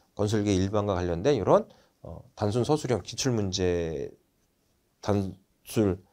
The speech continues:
단순 서술형 이런 이제 문제들이 나오고 있기 때문에, 아, 이 차 실기까지 좀 신경을 써야지 되고요. 어,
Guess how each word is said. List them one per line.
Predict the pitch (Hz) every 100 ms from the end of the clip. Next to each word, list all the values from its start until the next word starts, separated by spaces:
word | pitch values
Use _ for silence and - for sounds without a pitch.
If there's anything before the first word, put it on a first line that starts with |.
| _ -
단순 | 113 107 101
서술형 | 185 160 120 98 - -
이런 | 104 95
이제 | 87 87
문제들이 | 104 127 107 101 90 - - -
나오고 | 104 117 107
있기 | 85 90
때문에, | 98 82 127 143 - _ _ _ -
아, | - - - - _
이 | 120
차 | 117
실기까지 | 107 202 202 104
좀 | 87
신경을 | 82 175 160
써야지 | 107 151 131 98
되고요. | 85 139 - - - - - - - - - _ _ -
어, | - -